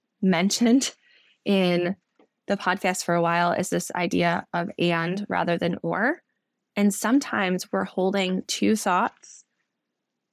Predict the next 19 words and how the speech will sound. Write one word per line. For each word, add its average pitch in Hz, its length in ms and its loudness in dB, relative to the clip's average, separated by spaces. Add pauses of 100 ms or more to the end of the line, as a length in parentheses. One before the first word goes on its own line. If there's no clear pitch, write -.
in 196 160 2
our 214 140 0
mind 190 340 0
at 196 80 -2
the 190 100 -2
same 185 300 -2
time 185 560 0 (840)
that 208 160 0
don't 196 280 0
always 190 720 0 (380)
seem 226 320 2
like 208 200 2
they 185 120 0
would 185 180 -2
go 170 160 0
together. - 680 -6 (840)
Um, 185 500 0
and 190 220 4
that 185 380 0